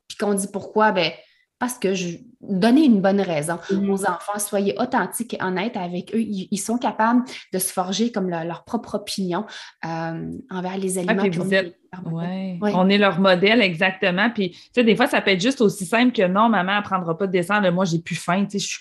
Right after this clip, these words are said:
Speaker 3: je suis
Speaker 1: Oui,
Speaker 3: pleine.
Speaker 1: ouais.
Speaker 3: Puis, tu sais,
Speaker 1: Clairement.
Speaker 3: ça a pas besoin d'être compliqué non plus. Puis, ça, j'ai pas besoin d'entrer dans... Des fois, c'est tout simplement ça. Juste vous-même, vous posez la question, « Mais est-ce que j'ai envie de la manger, la crème glacée ? » Ou, « Eh, on va y aller manger une crème glacée, mais maman n'en prendra pas. Là, j'ai, tu sais, j'ai vraiment plus de place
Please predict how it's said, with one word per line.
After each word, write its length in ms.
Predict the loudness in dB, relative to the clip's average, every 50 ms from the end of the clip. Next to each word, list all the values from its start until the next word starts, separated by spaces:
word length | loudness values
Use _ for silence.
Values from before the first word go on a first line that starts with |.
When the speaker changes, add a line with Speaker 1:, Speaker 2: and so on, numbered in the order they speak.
| -14 -16
Speaker 3:
je 100 | -16 -10
suis 120 | -6 -4
Speaker 1:
Oui, 60 | -2 0
Speaker 3:
pleine. 220 | 2 2 2 2 2
Speaker 1:
ouais. 80 | -2 -4
Speaker 3:
Puis, 200 | -6 -6 -4 -6
tu 60 | -6 -10
sais, 240 | -16 -18 -16 -6 0
Speaker 1:
Clairement. 200 | 2 2 2 2 -2
Speaker 3:
ça 120 | -2 0 0
a 60 | 2
pas 100 | 2 4
besoin 260 | 4 4 4 4 4
d'être 220 | 4 2 2 2
compliqué 420 | 0 -2 -2 -2 -4 -4 -2 0 2
non 180 | 2 2 2
plus. 220 | 0 0 -2 -2 -2
Puis, 80 | -2
ça, 220 | -2 -2 0 0 0
j'ai 160 | 0 0 2
pas 100 | 2 2
besoin 360 | 2 4 2 4 4 2 2
d'entrer 420 | 2 2 2 0 -2 -2 -4 -2 0
dans... 160 | 0 -2 -2 -4 -12 _ _
Des 120 | 0 0
fois, 160 | 2 2 0
c'est 140 | 0 0 -2
tout 160 | -2 -2 -4
simplement 600 | -2 0 0 0 0 2 2 2 2 2 0 -2
ça. 160 | -4 -4 -4 -4
Juste 300 | -2 -2 -2 -2 -2 -2
vous-même, 320 | 0 2 2 4 4 2
vous 120 | 2 0
posez 220 | -2 -2 -2 0 0
la 160 | 0 0 0
question, « 400 | 0 -4 -4 -6 -4 -2 -2 0
Mais 140 | 0 0 -2
est-ce 100 | -4 0
que 140 | 2 2 2
j'ai 120 | 4 2
envie 300 | 2 2 0 0 -2 -2
de 60 | -2
la 100 | 0 0
manger, 280 | 0 0 0 0 0 -2
la 140 | -2 -2 -2
crème 220 | -2 -4 -4 0
glacée ? » 360 | 0 0 0 0 -2 -4 -4
Ou, « 100 | -4 -4 -6 -10 -16 -12 -4
Eh, 60 | 0 0
on 80 | 2
va 120 | 4 4 4
y 40 | 4
aller 180 | 4 4 2
manger 260 | 2 2 2 2 0 0
une 100 | -2 0
crème 180 | 0 -2 0
glacée, 300 | 2 0 0 0 0 0
mais 100 | 0 0
maman 320 | 2 0 0 0 0 0 0
n'en 160 | 0 -2 -2
prendra 400 | -2 -2 -2 -2 0 0 0 0
pas. 140 | 0 -2 0
Là, 100 | 0 0
j'ai, 220 | 0 -2 -4 -6
tu 60 | -4
sais, 80 | -4 -2
j'ai 120 | 0 0
vraiment 340 | 0 0 0 0 0 0 -2
plus 140 | -4 -6 -14
de 60 | -12
place 240 | _ -4 -4 -4 -4